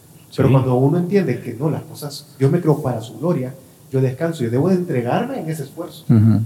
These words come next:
Speaker 1: Y soy alentado a que, no, yo, lo, ¿cómo voy a vivir? Debo de vivir todo lo que hago, pienso, hablo, para que Dios sea glorificado.
Speaker 2: Solo agregar a eso que no solamente, bueno, frustración definitivamente también se me viene a la mente, que una persona se va a frustrar, y lo otro es que puede terminar abusando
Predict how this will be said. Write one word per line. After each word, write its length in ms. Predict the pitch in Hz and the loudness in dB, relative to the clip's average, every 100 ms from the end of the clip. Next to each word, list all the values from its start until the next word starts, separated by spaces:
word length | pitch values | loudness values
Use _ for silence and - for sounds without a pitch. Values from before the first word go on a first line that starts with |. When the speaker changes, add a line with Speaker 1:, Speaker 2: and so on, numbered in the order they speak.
| - | -4
Speaker 1:
Y 60 | 143 | -6
soy 140 | 139 160 | 2 4
alentado 440 | 165 160 170 180 | 4 4 4 4
a 80 | 160 | 2
que, 80 | 131 | -2
no, 160 | 131 | -4
yo, 140 | 120 117 - - - | -4 -6 -10 -16 -10
lo, 180 | 120 120 - | -8 -8 -2
¿cómo 200 | 170 202 | 4 6
voy 120 | 190 | 6
a 40 | |
vivir? 300 | 175 185 180 | 4 2 2
Debo 180 | 139 135 | 0 0
de 60 | 135 | 0
vivir 200 | 131 139 - - - - - - | 0 -8 -12 -20 -20 -20 -20 -2
todo 420 | 185 208 208 202 160 | 2 2 2 -4 -8
lo 80 | 131 | -6
que 80 | |
hago, 260 | 143 151 147 | -4 -4 -6
pienso, 420 | 156 160 156 151 151 | -4 -4 -4 -6 -6
hablo, 300 | 190 190 - | -4 -6 -10
para 160 | 123 | -14
que 80 | 117 | -12
Dios 140 | 120 117 | -12 -10
sea 100 | 117 | -10
glorificado. 420 | - - - - | -10 -14 -18 -2
Speaker 2:
Solo 180 | 156 165 | 4 6
agregar 260 | 160 160 | 6 6
a 100 | 156 | 6
eso 240 | 160 190 175 | 6 4 4
que 460 | 147 131 - - - | 4 2 0 -4 6
no 220 | 151 175 | 6 6
solamente, 480 | 196 165 170 175 165 | 6 6 6 4 4
bueno, 200 | 165 120 | 4 4
frustración 440 | 143 - 107 202 | 2 2 4 6
definitivamente 600 | 214 180 151 156 190 202 | 6 8 6 6 4 4
también 400 | - 131 135 170 | 4 6 8 8
se 80 | 147 | 8
me 60 | 139 | 6
viene 120 | 156 | 8
a 40 | |
la 60 | 147 | 6
mente, 220 | 180 160 | 6 6
que 120 | 120 107 | 4 4
una 160 | 120 127 | 4 4
persona 420 | 127 147 156 156 - - - - - - | 6 6 6 4 -2 -20 -20 -20 -12 0
se 80 | |
va 80 | 135 | 4
a 40 | 135 | 4
frustrar, 420 | 123 - 202 - | 2 2 4 6
y 80 | 139 | 8
lo 180 | 123 | 8
otro 340 | 139 190 - 175 | 8 6 4 6
es 220 | 160 180 | 6 4
que 120 | 165 | 2
puede 180 | 120 156 | 4 6
terminar 240 | 143 156 | 6 6
abusando 560 | 143 113 156 175 123 107 | 6 4 6 6 6 2